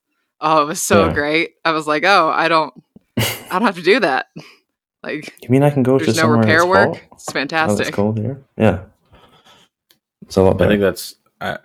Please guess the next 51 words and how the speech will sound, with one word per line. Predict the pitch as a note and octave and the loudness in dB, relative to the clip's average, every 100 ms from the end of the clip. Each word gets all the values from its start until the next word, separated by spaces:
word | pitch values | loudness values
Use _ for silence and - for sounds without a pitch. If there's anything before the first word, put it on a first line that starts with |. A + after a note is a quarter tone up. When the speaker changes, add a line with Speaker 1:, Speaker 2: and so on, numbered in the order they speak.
| - | -16
Speaker 3:
I, | - | -14
you | - B2+ | -2 2
know, | A#2 | 2
and | - A#2+ | 2 2
that's | C#3 | 2
sort | - F3+ | 2 0
of | D3+ | 2
an | |
ongoing | A#2+ A#2+ A#2 A2+ G#2+ | 2 2 0 -2 -2
thing. | B2 A2 | -6 -6
It | G#2 G#2+ | -4 -4
com-, | - F3+ | -4 -6
it | A#2+ | -4
comes | F3 G3+ | -2 0
up | D#3 | 2
a | |
lot | B2+ A#2+ | 4 4
in | A2+ | 2
our | G#2 | -4
community. | G#2+ B2 G#2 | -2 -2 0
Like, | G2 F#2+ | 0 -2
should | - | -4
I | F#2 | -8
freelance? | F2 A2+ G#2+ G2+ | -6 -6 -6 -6
Should | - | -6
I | F#2+ | -6
work | F#2 F#2 | -6 -6
for | F#2 | -6
a | |
company? | E2+ G2 F2+ F#2 F#2 F#2 - | -6 -8 -6 -4 -6 -8 -6
Um, | E2+ F2 F2 - _ _ _ - | -4 -2 -4 -8 _ _ _ -4
I | |
think, | - G#2 - _ - - - - | 2 2 0 _ -20 -20 -20 -4
you | G2+ | 0
know, | F#2+ F2 | 2 2
it's, | - F#2 - - _ _ - | 2 0 -2 -10 _ _ -10
it's | G2+ - | -6 -4
a, | |
it's | F#2 F2 - | -6 -6 -6
a | |
complex | G2+ A2+ A2+ A2+ A2 - | -2 0 2 4 2 2
decision, | G2+ G#2+ G2+ F#2+ F2+ | -4 -2 -2 -4 -6
but, | - F#2+ - _ _ _ _ _ | -2 -2 -4 _ _ _ _ _
uh, | - F2 E2+ D#2 - | -6 -4 -4 -4 -6
you | F#2+ | -4
know, | F#2+ E2 - | -4 -4 -4
I, | G2 F#2+ - | -2 -2 0
I | G2 | -2
think | F#2+ A2+ G#2 - | 0 0 0 2
that, | G2+ F#2+ - - _ _ _ - - - - _ _ _ _ | 2 2 -2 -20 _ _ _ -20 -20 -20 -20 _ _ _ _
uh, | A#2+ A2+ A2 | 4 6 4